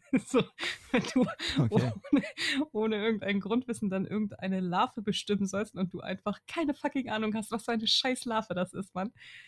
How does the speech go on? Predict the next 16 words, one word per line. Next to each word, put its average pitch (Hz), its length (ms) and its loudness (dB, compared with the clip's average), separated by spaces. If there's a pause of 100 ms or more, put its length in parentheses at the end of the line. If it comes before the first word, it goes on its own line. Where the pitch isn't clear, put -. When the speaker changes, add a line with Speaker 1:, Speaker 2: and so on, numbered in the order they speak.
(340)
Speaker 1:
äh, 196 320 2
kannst 208 220 -4
auch 208 120 2
nur 214 160 2
raten. 196 540 0 (1160)
Ja, 165 100 -4
meine 208 180 6
Bilanz 214 400 4
in 220 60 4
der 208 140 4
App 214 120 2
ist 202 140 -4
auch, - 260 0
auch 196 220 0
nicht 208 360 4
gut. 196 340 2